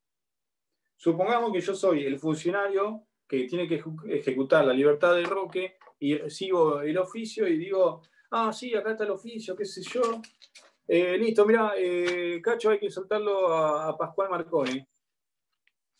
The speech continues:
Al otro día viene mi jefe o el juez, "¿Y ya, qué pasa que no lo liberan a Roque?". "No, no, pero si ya lo liberamos, pero no era Pascual Marconi".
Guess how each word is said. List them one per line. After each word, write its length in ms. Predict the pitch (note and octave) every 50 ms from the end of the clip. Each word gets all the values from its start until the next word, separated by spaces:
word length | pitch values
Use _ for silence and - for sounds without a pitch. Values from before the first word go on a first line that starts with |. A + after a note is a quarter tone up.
| _ _ - E4 F4 _ _ _ _ _ _ _ _ _ _ _ _ _ _ _ _ _ _ _ _ _ _ _ _ _ _ _ _ _ _ _ _ _ _ _ _ _ _ _ _ _ _ -
Al 180 | D3 D#3 F#3
otro 200 | G#3 G#3 G#3+ G3+
día 220 | G#3 A3+ A3 G#3 F#3
viene 320 | F3 F#3 G3 F#3+ F#3 F3
mi 120 | E3+ E3+
jefe 360 | D#3+ - G#3+ G#3 G3+ - E3+ D3+
o 80 | C#3+
el 60 | C#3
juez, 280 | C#3+ - G3 G3+ G3+ G3+
"¿Y 140 | G#3+ A#3+ A#3+
ya, 260 | A3+ - A3 G3+ F3+
qué 120 | - B3+
pasa 260 | B3+ - G3+ - - C#3+
que 80 | C#3
no 80 | C#3 C#3
lo 80 | C#3
liberan 280 | C#3 C#3 C#3+ C#3+ C#3 C3
a 340 | C3 C3 C3 C3 B2+ B2+ B2+
Roque?". 320 | C3+ C#3 C3 B2+ A#2+ D3 E3+
"No, 100 | G#3+ A3+
no, 140 | A3+ G#3+
pero 140 | F#3+ E3+ D3+
si 120 | - - -
ya 120 | - A3
lo 80 | A3+ G#3+
liberamos, 480 | F#3 E3+ E3 D#3 C3+ A#2+ - A2+ A2 -
pero 160 | C#3 D#3 G#3+
no 60 | A3+
era 160 | A#3 A3+ G3 -
Pascual 320 | - - - F#3+ F#3 F3+
Marconi". 460 | E3 D#3 D#3+ E3+ D#3+ A3 A3+ A3 D#3+